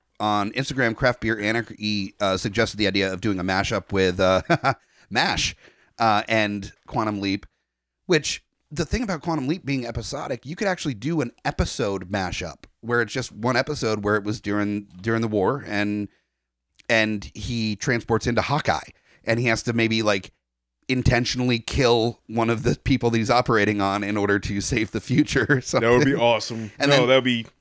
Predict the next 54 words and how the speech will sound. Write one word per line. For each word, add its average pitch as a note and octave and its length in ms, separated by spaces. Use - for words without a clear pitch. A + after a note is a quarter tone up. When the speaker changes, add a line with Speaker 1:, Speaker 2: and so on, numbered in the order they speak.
Speaker 1:
and C#3 120
then C#3 140
his, B2+ 300
like, A2+ 180
qu-, - 200
quandary C#3 360
about, A2 380
like, A2 240
the, G2+ 280
the G2+ 180
Hippocratic A2 480
Oath, A2+ 260
and G#2+ 80
it's G#2 100
like, G#2 120
"Well, A#2 120
you're A#2 120
not A2+ 180
actually A2 280
a F#2 40
doctor, G#2 600
you're, F#2+ 520
like, G2 300
a G2+ 80
dude G2+ 320
in G2 100
a F#2+ 60
doctor's F2+ 400
body." B2 320
It's G2 120
like, G2 140
"Yeah, A2+ 120
but F#2+ 100
this A2 140
is F#2+ 80
gonna G2 140
fuck - 220
up F#2+ 80
this - 200
dude's F#2 240
life D#3 340
if, G2 240
like, F#2 300
it - 20
comes G#2 140
Speaker 2:
Mm-hmm. A2+ 100
Speaker 1:
about F#2+ 160
that F#2 80
it F2 40
was E2+ 120
on E2+ 240
pur-," - 220
and G#2 180
that, G2+ 160